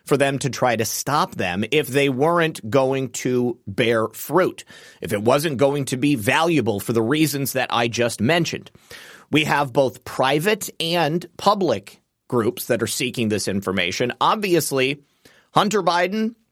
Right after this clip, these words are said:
they want to talk to him in Congress. He was scheduled to be in Washington, D C for a closed-door deposition today. But, of course, Hunter balked at that idea. But before he was scheduled, America First Legal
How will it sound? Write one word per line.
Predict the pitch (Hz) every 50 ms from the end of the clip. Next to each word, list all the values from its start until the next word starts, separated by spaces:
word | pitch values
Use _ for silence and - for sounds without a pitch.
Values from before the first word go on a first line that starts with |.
| _ _ - - _ _ -
they | 98 156 208
want | 220 220 202
to | 170 135
talk | - 160 170 160 -
to | 156
him | 147 147 143
in | 135 120
Congress. | - 143 139 143 135 107 95 87 -
He | - 190
was | - 196 170 -
scheduled | - - 185 185 180 170 180 180 170 143
to | - 175
be | 143 123 160 156 151 151 151
in | - - 139 160 165 156
Washington, | 139 135 139 147 135 - 160 139 123 - 135 127 131
D | 120 127 127 117
C | - - 127 120 117 110
for | - 117 104 104
a | 98 95
closed-door | - - - 147 156 160 160 151 - - 135 123 131 127
deposition | 113 - 127 117 101 123 107 95 101 101 101 - - 104 101 98
today. | - 117 110 101 98 85 67 55 - - - - - - - - _ _
But, | 131 147 175
of | 175
course, | - 175 165 165 165 -
Hunter | - - - 139 151 147 - 156 160
balked | 117 101 120 127 123 123 120 _ - -
at | 110 117 113 - -
that | 101 104 107 - -
idea. | 98 92 92 85 87 123 151 143 101 71 - _ _ - - - - - - -
But | 135 135 131 123
before | 139 135 - - 208 214 233 226 220
he | 190 160 139
was | 123 117 -
scheduled, | - - - 104 92 98 113 120 135 147 147 -
America | 117 135 143 165 180 202 208 170 - 151
First | - - 180 175 165 - - 127
Legal | 120 131 165 202 214 165 127 98 107 -